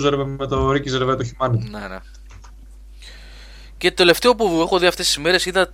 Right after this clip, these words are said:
Speaker 2: μερικά επεισόδια από τον, από την τρίτη σεζόν του Ash versus Evil Dead. Ε, δε-,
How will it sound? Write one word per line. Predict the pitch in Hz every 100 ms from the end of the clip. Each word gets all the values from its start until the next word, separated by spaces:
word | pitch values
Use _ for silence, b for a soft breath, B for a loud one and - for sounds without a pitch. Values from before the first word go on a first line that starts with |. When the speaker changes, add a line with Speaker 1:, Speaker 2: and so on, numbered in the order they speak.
| -
Speaker 2:
μερικά | 123 123 170
επεισόδια | 175 - 170 165 165
από | 147 131
τον, | 113 107 104 98 - -
από | 92
την | 101
τρίτη | 101 165
σεζόν | - 123 107 131 135
του | - 107 101 95 85 80
Ash | 104 131 110
versus | 127 - 110 123
Evil | 113 104 82
Dead. | 95 104 - b b b b b b
Ε, | - 117 120 117 113 110 107 107 107 98 90 76 - -
δε-, | 214